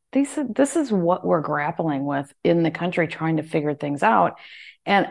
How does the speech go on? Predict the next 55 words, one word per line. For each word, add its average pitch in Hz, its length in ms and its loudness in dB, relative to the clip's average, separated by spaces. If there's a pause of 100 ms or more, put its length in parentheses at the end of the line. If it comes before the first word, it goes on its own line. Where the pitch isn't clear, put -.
I 233 180 2
think 277 280 4
it's - 280 -2
a 196 140 -2
really 196 540 4 (320)
insightful 247 880 4
and 180 220 0
also 233 560 4 (320)
hopeful - 560 2
conversation 147 840 -4
as 170 220 0
we 175 220 4
dive 175 400 4
into 180 480 0
what's 170 400 2
behind 175 540 0
all 151 120 2
this. 147 240 -2
It's, 165 200 -6 (1120)
you 269 80 6
know, 302 280 6
it's 208 320 4
a 220 60 4
dark 190 340 4
time, 202 460 0
but 170 200 -4
I 180 80 -2
think 208 340 -2
we're 196 200 4
moving 170 520 2
to 156 400 0
a - 80 -4
better 139 380 -2
time, 131 440 -8
and 165 240 0
we're 165 80 0
gonna 170 180 0
talk 160 240 -4
about 151 280 -2
that. 143 260 -2
But 185 140 2
before 240 400 6
we 285 140 8
get 220 160 6
into 196 360 4
it, 175 40 8
I 175 100 8
wanna 185 200 0
remind 190 560 0
you 190 220 4
that 160 340 4
if 175 120 -6
you 185 80 4
have 175 120 2
not 180 320 2